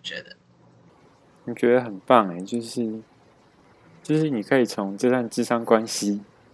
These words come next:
Speaker 2: 去发现一些东西，然后连接到你生活中实际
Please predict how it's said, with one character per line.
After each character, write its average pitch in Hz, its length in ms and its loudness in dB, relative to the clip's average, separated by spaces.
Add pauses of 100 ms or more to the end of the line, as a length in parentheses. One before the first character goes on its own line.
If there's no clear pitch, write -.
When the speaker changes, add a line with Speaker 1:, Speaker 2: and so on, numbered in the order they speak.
(120)
Speaker 2:
去 110 400 0 (320)
发 107 260 6
现 107 240 -6
一 104 60 -8
些 104 120 -2
东 98 320 -4
西， 95 200 -10
然 95 160 -6
后 104 160 -4
连 98 260 -2
接 101 180 2
到 110 200 0
你 92 160 -8
生 104 260 -4
活 98 240 -4
中 104 260 -6 (380)
实 - 300 -6
际 104 320 -2